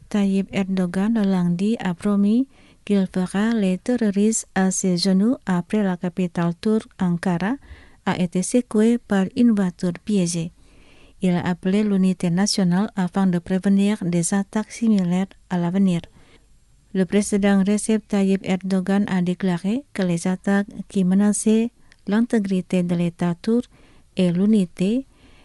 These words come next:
et aussi la solidarité de la nation ne faiblit pas la détermination de la Turquie à lutter contre le terrorisme.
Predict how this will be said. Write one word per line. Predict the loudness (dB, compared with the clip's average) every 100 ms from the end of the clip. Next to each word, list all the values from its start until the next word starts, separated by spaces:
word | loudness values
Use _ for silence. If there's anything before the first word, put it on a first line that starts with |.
| -20 _ -2
et | 0
aussi | 0 0 2
la | 2 0
solidarité | 0 0 0 0 -2 -2 -2
de | -2 -2
la | -2
nation | 0 0 0 0 0 -2 -8 -20 -20 -10 0
ne | 2 2
faiblit | 4 2 2 0 0
pas | 0 0 2
la | 0 0
détermination | 0 -2 -2 0 2 4 4 4 2 2
de | 2
la | -2
Turquie | -2 -4 -2 -2 -2 -4 _
à | -4 -2
lutter | -2 0 -2
contre | 0 -2 -2 0
le | 0 0
terrorisme. | 0 2 2 2 0 -2